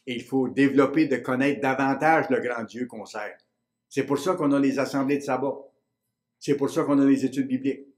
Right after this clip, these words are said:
C'est pour ça qu'on étudie chaque jour, qu'on lui parle chaque jour, qu'on jeûne à l'occasion. Les leaders qui plaisent à Dieu, bien sûr, ils sont pas parfaits. Absolument pas. Mais ils marchent vers cette perfection-là qui nous a été mise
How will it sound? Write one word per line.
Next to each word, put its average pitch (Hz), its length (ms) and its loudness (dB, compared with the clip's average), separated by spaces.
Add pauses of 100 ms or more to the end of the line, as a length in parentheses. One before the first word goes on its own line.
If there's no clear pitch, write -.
C'est - 140 -8
pour 117 120 -8
ça 139 140 -6
qu'on 131 160 0
étudie 127 380 -4
chaque 120 220 -4
jour, 123 220 -2
qu'on 120 160 -8
lui 123 160 0
parle 135 280 0
chaque 110 200 -6
jour, 107 240 -8 (220)
qu'on 123 180 0
jeûne 135 320 6
à 113 60 0
l'occasion. 107 500 -6 (2000)
Les 131 120 4
leaders 190 460 2
qui - 120 -10
plaisent 156 340 2
à 131 100 2
Dieu, 202 600 -4
bien 135 200 0
sûr, 202 440 -4
ils - 60 -14
sont 127 180 -8
pas 135 120 -10
parfaits. - 400 -12 (640)
Absolument 131 520 0
pas. 110 180 -6 (560)
Mais 151 360 4
ils 123 220 -4
marchent - 560 -4 (480)
vers 110 200 -6
cette - 240 -12
perfection-là 104 640 -8
qui 123 140 -10
nous 101 140 -8
a 113 40 -4
été 117 280 -8
mise 135 380 -2